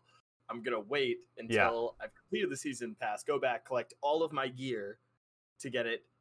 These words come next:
Speaker 1: at the highest light level possible,
Speaker 2: Yeah.
Speaker 1: and then just
Speaker 2: See, I always
Speaker 1: uh,
Speaker 2: say I'm gonna do that, and then by the time I reach that point that I'm like, "Oh, fuck, great, I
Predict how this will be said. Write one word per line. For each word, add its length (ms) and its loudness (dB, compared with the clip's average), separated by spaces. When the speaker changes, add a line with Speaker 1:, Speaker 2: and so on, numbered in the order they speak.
Speaker 1:
at 120 -2
the 80 -2
highest 280 0
light 180 -2
level 200 -4
possible, 560 -6
Speaker 2:
Yeah. 180 2
Speaker 1:
and 100 -8
then 300 -12
just 180 -12
Speaker 2:
See, 300 0
I 180 12
always 260 12
Speaker 1:
uh, 20 -4
Speaker 2:
say 380 12
I'm 100 8
gonna 220 8
do 220 4
that, 360 10
and 140 0
then 140 0
by 200 10
the 100 0
time 300 6
I 80 6
reach 400 0
that 220 2
point 420 4
that 440 8
I'm 120 2
like, 220 -2
"Oh, 180 10
fuck, 300 0
great, 240 0
I 200 0